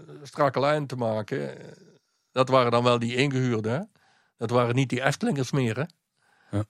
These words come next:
Speaker 1: En, eh, die moesten dat even in de vingers krijgen. Nou, en dan zie je,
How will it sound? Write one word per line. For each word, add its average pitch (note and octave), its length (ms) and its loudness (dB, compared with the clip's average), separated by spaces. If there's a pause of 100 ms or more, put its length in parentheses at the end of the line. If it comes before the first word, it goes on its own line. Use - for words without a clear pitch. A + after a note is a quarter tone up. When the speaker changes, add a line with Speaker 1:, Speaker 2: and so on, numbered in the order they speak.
Speaker 1:
En, A#2+ 340 2
eh, A#2+ 280 2
die C#3+ 160 0
moesten D3+ 400 0 (140)
dat D#3+ 300 -4
even D#3+ 400 2
in C#3+ 100 -2
de B2 80 -2
vingers F#3 300 -4
krijgen. C3+ 400 -4 (420)
Nou, A#2+ 240 0 (340)
en C3 100 -2
dan C#3+ 120 2
zie D3+ 200 -2
je, D3 200 -2